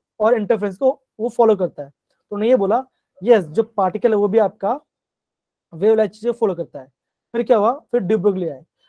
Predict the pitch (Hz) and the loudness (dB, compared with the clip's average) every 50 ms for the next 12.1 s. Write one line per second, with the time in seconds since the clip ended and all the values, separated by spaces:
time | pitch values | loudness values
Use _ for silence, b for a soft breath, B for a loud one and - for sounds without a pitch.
0 | _ _ _ - 151 143 190 180 202 233 240 240 277 254 202 196 208 233 269 - | _ _ _ -12 -6 -4 -2 -2 -2 -2 0 2 2 2 2 2 0 -2 -2 -4
1 | 240 170 185 185 196 202 220 262 254 - 247 226 214 208 190 160 160 147 135 139 | -6 -6 -4 -4 -2 -2 -2 -4 -4 -2 -4 -2 -2 -2 -4 -4 -6 -12 -14 -18
2 | 156 _ _ 196 185 202 226 262 240 196 185 190 214 233 208 156 - 185 165 - | _ _ _ -14 -10 -4 -2 0 0 0 -2 -4 -4 -6 -6 -6 -6 -6 -4 -2
3 | 214 254 262 - _ _ _ _ _ _ _ _ 175 175 208 233 254 240 208 196 | -4 -4 -4 -8 _ _ _ _ _ _ _ _ -2 2 2 2 2 2 0 0
4 | 196 208 220 - - 196 - - 277 226 - 202 196 185 220 233 - - 226 214 | 0 0 0 -2 -6 -10 -12 -12 -10 -6 -4 -4 -2 0 0 -2 -2 -2 -4 -6
5 | - - 254 - 240 226 202 - - 170 139 139 - _ _ _ _ _ - 240 | -4 -4 -2 0 0 -2 -2 -4 -8 -10 -10 -12 -18 _ _ _ _ _ -4 -4
6 | 240 240 254 247 254 285 294 _ _ _ _ _ _ _ _ _ - 233 233 240 | -2 2 2 2 2 0 -2 _ _ _ _ _ _ _ _ _ -10 -6 -4 -4
7 | 214 180 214 180 208 196 214 262 247 220 208 190 185 180 151 151 143 139 - _ | -4 -4 -4 -4 -4 -2 0 0 0 0 -2 -6 -6 -10 -10 -14 -18 -20 -20 _
8 | _ _ 214 208 208 226 202 208 - 220 254 302 302 _ - 180 185 190 190 202 | _ _ -6 -2 0 0 0 0 0 -2 -4 -4 -4 _ -6 -4 -4 -2 -2 -4
9 | 196 185 - 202 175 160 143 139 143 _ _ _ _ _ _ _ _ _ _ _ | -4 -4 -4 -6 -6 -6 -10 -16 -20 _ _ _ _ _ _ _ _ _ _ _
10 | _ _ _ _ _ _ _ _ _ _ _ _ _ _ _ _ _ _ _ _ | _ _ _ _ _ _ _ _ _ _ _ _ _ _ _ _ _ _ _ _
11 | _ _ _ _ _ _ - 202 - 254 247 240 226 233 - 240 233 - - 254 | _ _ _ _ _ _ -8 -2 2 2 2 2 2 0 -2 -2 -2 -2 -2 -4
12 | 311 349 | -4 -4